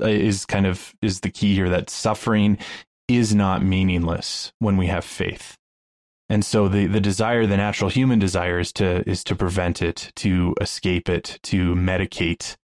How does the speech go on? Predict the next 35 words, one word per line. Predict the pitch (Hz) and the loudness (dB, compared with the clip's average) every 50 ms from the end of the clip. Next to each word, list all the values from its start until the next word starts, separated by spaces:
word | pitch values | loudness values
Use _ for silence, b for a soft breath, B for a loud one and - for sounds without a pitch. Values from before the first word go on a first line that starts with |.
| _ _ - | _ _ -4
ourselves | - 95 90 - - 98 87 87 85 85 - - - - _ - | -4 -4 -2 -2 0 0 0 0 0 -2 -4 -6 -10 -14 _ -12
so | - - 107 | -6 -2 0
we | 92 95 | 0 0
don't | 90 95 95 90 80 - | 0 0 0 0 0 -2
feel | - - - 104 98 90 85 85 | -6 -4 -2 0 2 2 2 0
it. | 85 - - - - _ _ _ _ _ - B B B B B B B B - | -2 -4 -6 -10 -18 _ _ _ _ _ -20 B B B B B B B B -4
Um, | - 98 92 90 87 85 85 90 107 156 - - | -2 0 0 0 0 0 0 0 -2 -2 -4 -2
you | - 120 113 101 | 0 2 2 2
know, | 101 90 90 90 87 - | 2 2 0 -2 -2 -2
but | 110 101 - | -2 -2 0
that's, | 113 104 98 92 - - - - - - - - _ _ _ _ _ - | 0 -2 -2 -2 -6 -8 -10 -10 -10 -10 -12 -14 _ _ _ _ _ -4
that's | 107 101 98 - - | -2 -2 -4 -4 -2
the | - 101 | 0 2
wrong | 98 98 101 101 101 98 | 2 4 4 4 4 2
way | 92 90 | 2 2
to | 87 90 | 0 0
approach | 85 - - 113 101 92 - 95 | -2 0 0 0 0 0 0 -2
it, | 92 | -4
because | 95 87 - - | -4 -4 -6 -6
suffering | - - 104 95 - - 101 92 92 | -4 -4 -4 -2 -2 -2 0 0 2
does | 90 92 90 90 87 92 | 2 0 0 0 0 0
indeed | 90 90 87 87 90 87 90 - | 0 0 0 0 0 0 0 0
have, | - - 95 92 92 90 92 92 - - - - | -2 0 0 -2 -2 -2 -4 -4 -6 -10 -8 -4
have | 113 104 95 92 95 | -4 -2 -2 0 2
meaning. | 98 95 98 98 92 87 85 87 90 - _ _ _ B B B B B B B - | 2 2 4 2 2 2 2 0 -2 -4 _ _ _ B B B B B B B -4
Um, | 95 92 87 87 87 | -4 -2 -2 -2 -2
for | - - 117 90 | -2 0 0 0
us | 107 107 - - | 0 0 -2 -4
as | 90 - | -4 -4
Catholics, | - 113 107 113 - - 110 98 - - | -4 -2 -2 -2 -2 -2 -4 -2 -2 -4
it's | 98 - - | -4 -4 -4
because | - 190 - 104 92 98 | -4 -2 -2 0 0 -2
it's | 90 - - - | -2 -4 -4 -2
linked | 101 95 92 87 - - - | 0 0 0 0 -2 -6 -6
to | - - 98 92 92 90 90 98 | -2 0 2 2 2 2 2 0